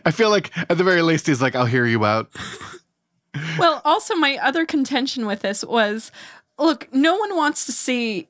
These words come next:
Speaker 2: Frank have well-lit sex, and we had well-lit sex with Frank.
Speaker 1: It
Speaker 2: Did, we didn't need that.
Speaker 1: The next scene that we get to after this too, Pete, I mean, that's what I was saying earlier about the choice of the guys that they had for sex. Like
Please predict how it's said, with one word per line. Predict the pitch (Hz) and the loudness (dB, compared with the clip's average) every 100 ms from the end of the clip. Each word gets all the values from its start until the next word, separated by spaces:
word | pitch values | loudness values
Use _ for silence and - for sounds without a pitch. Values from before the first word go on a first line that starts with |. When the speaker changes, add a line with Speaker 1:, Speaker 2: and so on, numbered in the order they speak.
| _ | _
Speaker 2:
Frank | - - - 147 190 190 - - - - _ - | -18 -6 0 0 0 -6 -10 -14 -20 -20 _ -2
have | 269 285 226 | 2 2 2
well-lit | 262 247 233 185 | 2 2 0 -2
sex, | - - 277 208 - - | -4 0 0 0 -4 -8
and | 262 277 294 | -4 -2 0
we | 311 254 240 | -2 -2 -2
had | 320 403 294 240 - 208 | 0 2 0 -4 -12 -10
well-lit | 254 262 262 262 254 | 0 2 4 0 -2
sex | - - 277 - | -2 -2 -2 -2
with | 269 | -2
Frank. | - 392 247 - - - - _ - | -2 -2 -2 -4 -12 -16 -18 _ -6
Speaker 1:
It | - - _ _ | -6 -6 _ _
Speaker 2:
Did, | - 349 | -2 0
we | 294 453 | 2 2
didn't | 571 523 254 | 0 2 2
need | 202 214 | 2 2
that. | 160 214 - - - _ - | 2 0 -2 -10 -18 _ 0
Speaker 1:
The | 170 | 2
next | 185 - | 2 2
scene | 180 | 2
that | 143 | 4
we | 147 127 123 _ - | 0 -2 -12 _ -2
get | 147 | 2
to | 160 | 4
after | 151 156 | 2 2
this | 131 127 | 0 0
too, | - 156 117 | 0 0 0
Pete, | - 143 110 - | 0 0 0 -2
I | |
mean, | 127 143 - - - | 0 0 -4 -10 0
that's | 170 190 | 0 4
what | 208 | 2
I | |
was | - | 2
saying | 170 | 2
earlier | 160 170 135 | 2 4 2
about | 113 110 | 0 -2
the | 117 | -4
choice | - 139 139 127 - | -2 0 2 0 -2
of | 120 117 | -2 0
the | 113 | 0
guys | 101 113 113 101 | 0 2 2 -2
that | 104 | -4
they | 117 | -2
had | 107 107 98 | 0 0 -2
for | - 107 | -4 -4
sex. | - 120 107 - - | 0 0 0 -4 -8
Like | - 110 - | -4 -2 -4